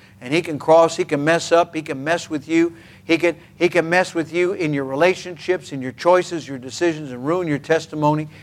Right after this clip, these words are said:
Absolutely mess you up. That's why you gotta say, "The devil got no part of me. The devil owns no part of me. I belong to the Lord Jesus Christ. I've been purchased with the blood of Jesus Christ.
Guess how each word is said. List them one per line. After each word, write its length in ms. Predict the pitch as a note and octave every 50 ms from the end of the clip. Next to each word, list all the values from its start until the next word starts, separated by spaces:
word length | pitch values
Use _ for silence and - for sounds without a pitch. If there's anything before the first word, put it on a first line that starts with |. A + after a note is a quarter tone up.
| - - -
Absolutely 720 | E3 F3+ G3 F3+ D3+ - - E3 D#3+ E3 F3 F3 E3 D3+
mess 380 | D3 D3+ D#3+ D#3 D3+ - - -
you 200 | D#3+ D#3 D3 D3+
up. 260 | C#3 A2+ - - - - - _ - - - - - - - - - - - -
That's 280 | E3 F3+ F#3 - -
why 460 | E3 E3+ F3 F3 E3+ E3+ E3 D#3+ D3+ - - - - - -
you 100 | C3+ C#3
gotta 220 | C3+ D#3+ D#3+ D3+
say, 240 | C#3+ - - D#3 D3+
"The 120 | C3 C3 C3
devil 320 | A#2+ D3 E3+ F3 E3 D#3+
got 240 | C#3 D#3 D#3 D#3+ D3+
no 140 | D3 D#3 D#3+
part 300 | D3+ - D#3 D3 C3 A#2+
of 60 | G#2+
me. 100 | A2 G#2+
The 100 | A2 B2+
devil 300 | C3 E3 E3+ E3 F3 -
owns 260 | F#3+ E3+ E3 D#3+ C3+
no 180 | C3 D#3+ E3+ F3+
part 300 | E3+ - D3+ D3 C3+ A2+
of 80 | G#2+ G2+
me. 200 | G#2 G#2 G2 - - - - - - -
I 140 | - C3+ D#3+
belong 400 | D#3+ D#3+ E3 E3 E3+ F3+ F#3 F3+
to 80 | E3+ E3
the 80 | E3
Lord 280 | E3 E3 E3+ F3 F3+ E3+
Jesus 400 | C3 E3 G3+ F#3+ D3 F#3 G#3 F#3
Christ. 360 | - E3+ F3+ F#3 E3+ E3 -
I've 80 | E3 D#3
been 120 | E3 D#3+
purchased 440 | - - F3 F#3 F3 - F3+ D#3 C#3
with 160 | D#3+ F3+ F3+
the 60 | F3+
blood 300 | F3 D#3 E3+ F3+ F#3 F#3+
of 120 | F#3+ F3+ D3+
Jesus 400 | C#3 F#3 F#3+ E3+ D3+ F#3 F3+ -
Christ. 400 | - - F3+ F3+ F#3 F#3 D3+